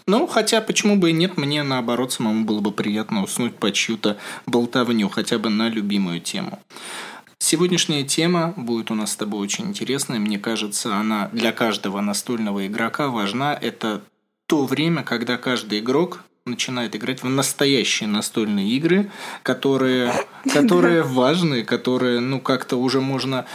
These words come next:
Speaker 1: перейти в некий раздел настольных игр, которые не зашкварно играть, можно вот так, наверное, сказать, которые, э, на самом деле в себе много соединяют чего интересного, полезного и на самом деле увлекательного.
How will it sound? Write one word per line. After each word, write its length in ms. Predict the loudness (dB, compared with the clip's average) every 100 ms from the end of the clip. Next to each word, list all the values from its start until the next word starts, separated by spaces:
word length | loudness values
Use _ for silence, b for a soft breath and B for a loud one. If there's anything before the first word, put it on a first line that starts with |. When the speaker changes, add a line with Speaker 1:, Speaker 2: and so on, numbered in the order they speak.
| B B
Speaker 1:
перейти 420 | 0 0 0 0
в 60 | 0
некий 580 | -2 -2 0 0 0 -4 0
раздел 440 | 2 2 2 0
настольных 500 | 2 -2 -2 -4 -2 -2
игр, 220 | -2 -4
которые 440 | -4 -4 -2 0
не 180 | 2 4
зашкварно 680 | 4 2 0 0 0 -2 -4
играть, 260 | -4 -4
можно 280 | -4 -4 -6
вот 100 | -6
так, 160 | -6 -6
наверное, 220 | -6 -6
сказать, 420 | -8 -4 -4 -4
которые, 640 | -6 -4 -2 0 0 -2 -6 B B B -4
э, 320 | -2 -2 -4 -10 _ _ _
на 120 | -2
самом 340 | 2 2 2 2
деле 500 | 2 2 2 0 -2 -8
в 60 | -4
себе 300 | -2 0 0
много 320 | 0 0 0 -2
соединяют 540 | -2 -2 -2 -2 -2
чего 240 | -4 -2
интересного, 600 | -2 0 0 0 0 -4 -4
полезного 800 | -4 0 0 0 -2 -2 -2 -2
и 220 | -2 -2
на 180 | -2 -2
самом 340 | -2 -2 0
деле 240 | 0 -2 -2
увлекательного. 880 | -2 -4 -2 -4 -4 -6 -6 -8